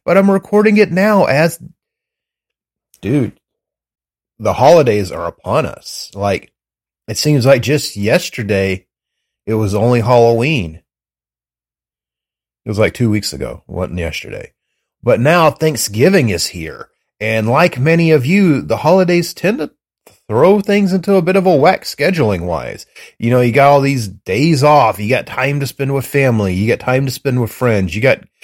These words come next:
you got shopping to do, you got things to prepare for, and you got somewhat large breaks in the month for holiday observance. So, as you can understand, I'm recording this a little bit early.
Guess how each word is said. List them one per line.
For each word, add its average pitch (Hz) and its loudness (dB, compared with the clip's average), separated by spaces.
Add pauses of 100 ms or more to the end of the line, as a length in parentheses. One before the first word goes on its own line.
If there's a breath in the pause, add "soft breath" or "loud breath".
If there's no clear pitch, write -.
(220 loud breath)
you 135 2
got 110 0
shopping 135 2
to 101 -4
do, 95 -4
you 92 -4
got 127 0 (280)
things 139 -2
to - -16
prepare 131 0
for, 92 0
and 110 0
you 120 2
got 117 2 (960)
somewhat 247 0 (500)
large 135 2
breaks 127 -2
in 127 0
the 117 2
month 143 0
for 120 0
holiday 151 4
observance. 120 -2 (1120)
So, 185 6
as 165 4
you 160 0
can 156 0
understand, 170 -2 (760)
I'm - -10
recording 202 2
this 196 -2
a 190 0
little 185 4
bit 185 2
early. 196 4